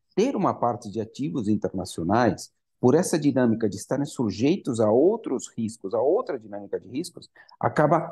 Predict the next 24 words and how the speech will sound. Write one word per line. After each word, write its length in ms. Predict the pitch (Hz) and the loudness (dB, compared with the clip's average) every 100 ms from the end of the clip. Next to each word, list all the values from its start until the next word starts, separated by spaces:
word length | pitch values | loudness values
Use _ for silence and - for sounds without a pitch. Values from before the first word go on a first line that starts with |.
| - | -4
podendo 640 | - 135 117 170 196 175 156 | 2 4 6 4 4 4 4
ajudar 720 | 139 127 127 110 123 160 - - | 2 2 0 2 2 2 -2 -10
numa 260 | 120 - | -8 -8
redução 600 | - 113 101 - 117 110 101 | -2 -2 -2 -2 0 0 -2
do 80 | 87 | -4
risco 300 | 107 104 - | -4 -6 -4
local, 580 | 90 78 - 123 127 123 - _ 113 | -6 -4 2 6 6 2 -4 _ 0
numa 220 | 117 110 | 2 2
melhora 400 | 101 95 101 107 | 0 0 -2 -2
da 100 | 98 | -4
relação 480 | 117 90 - 107 101 | -4 -4 -4 -4 -4
de 120 | 98 | -4
risco-retorno. 800 | 95 - 117 127 - 151 151 104 | -6 -2 0 2 4 6 6 4
Então, 300 | 90 123 131 - - _ - | 0 0 0 -6 -20 _ 2
é, 180 | 131 135 - | 2 2 -2
tudo 240 | 214 185 170 | -4 0 -2
isso 280 | 220 208 | -2 -6
vem, 560 | 143 139 247 226 87 - 104 | -2 0 2 0 -4 -8 0
né, 220 | 131 165 | 0 2
é 40 | |
uma 220 | 120 139 - | 2 0 0
forma 300 | 170 190 165 | 0 0 -2
de 140 | 170 | -4
pensar 720 | 175 165 147 - 156 180 135 | -2 0 0 -4 -4 -2 -4